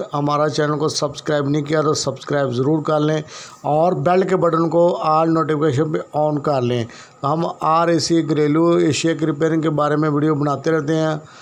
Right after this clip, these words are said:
तो उम्मीद करते हैं दोस्तों, इन वीडियो से आपको काफ़ी ज़्यादा फ़ायदा होगा। फ़ायदा हो तो आप लाजमी तौर पर शेयर करें,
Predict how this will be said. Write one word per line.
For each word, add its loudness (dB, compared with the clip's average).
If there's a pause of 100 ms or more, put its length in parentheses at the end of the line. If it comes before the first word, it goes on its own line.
(320)
तो 0 (120)
उम्मीद 0
करते 0
हैं 2
दोस्तों, 0
इन 0
वीडियो 2
से 0
आपको -2
काफ़ी -2
ज़्यादा 0
फ़ायदा -2
होगा। 0
फ़ायदा -2
हो 0
तो -2
आप -2
लाजमी -2
तौर -2
पर -4
शेयर -2
करें, -2